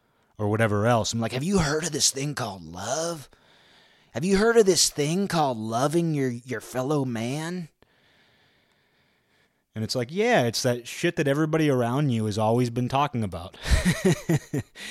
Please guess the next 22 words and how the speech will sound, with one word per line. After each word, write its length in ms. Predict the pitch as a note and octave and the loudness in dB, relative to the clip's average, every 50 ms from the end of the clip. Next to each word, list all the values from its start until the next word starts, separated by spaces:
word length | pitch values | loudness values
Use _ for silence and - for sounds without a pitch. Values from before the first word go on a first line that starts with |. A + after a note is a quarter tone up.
| - - - - - - - - - | -12 -12 -12 -12 -14 -16 -16 -10 -6
You 180 | A2+ A#2 A#2 | -4 -2 -2
know, 160 | A#2 B2+ C#3 | 0 0 2
it's 140 | C#3 C3+ - | 0 0 0
that 180 | C3 B2+ B2+ - | -2 -2 -2 0
thing 240 | - F#3+ G3 F#3+ D#3+ | 2 4 4 6 6
that 120 | C3 B2 | 6 6
everybody 560 | B2+ D3+ E3+ E3+ F#3 F3+ E3 F3+ F3+ F3 F3 | 6 6 8 8 6 8 8 8 8 8 8
else 200 | F3 F3 E3 C3+ | 8 8 6 6
has 140 | A#2+ A#2 A2 | 4 2 2
already 440 | B2 C3 C#3+ D3+ D3+ D3+ D3 D3 D3 | 4 4 4 4 4 4 4 2 2
been 180 | C3 C#3 C#3 C#3+ | 2 2 0 2
aware 340 | C#3 C3+ D3 D3 D3 C#3 A2+ | 2 2 2 2 0 0 -2
of. 280 | G2 G2 F#2 F2 F2+ G#2+ | -2 -4 -8 -8 -10 -6
"Oh, 340 | D3 F#3+ G#3+ G3 D3+ A2+ - - - - - - - - - - - _ _ - | 0 4 6 6 6 4 0 -6 -20 -20 -20 -20 -20 -20 -20 -20 -20 _ _ -14
have 140 | F#2+ G#2+ D3+ | -8 -4 -2
you 80 | E3 | -2
heard 180 | F#3 G#3 A3 A3 | 0 0 0 0
about 240 | G3+ F#3 D#3 D3+ - | 2 2 2 2 0
this 240 | D#3 C3+ A2+ - - | -2 0 0 -2 -2
thing 280 | C3 C3+ D3 E3 F3+ F3 | -2 -4 -4 -4 -4 -6
called 380 | F3 D#3+ C3+ A2 F#2+ C#2+ - | -4 -4 -4 -4 -6 -6 -8
medit-, 500 | G#2 A2 A2+ A#2 B2+ C#3+ C#3 - _ - | -8 -8 -6 -4 -4 -4 -4 -6 _ -18